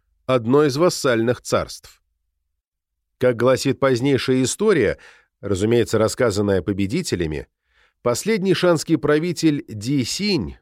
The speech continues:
настолько погряз в мегаломании и жестокости,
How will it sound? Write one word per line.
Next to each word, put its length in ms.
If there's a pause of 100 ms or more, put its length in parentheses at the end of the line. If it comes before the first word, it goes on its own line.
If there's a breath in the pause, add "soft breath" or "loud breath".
(120)
настолько 640
погряз 720
в 140
мегаломании 840
и 160
жестокости, 880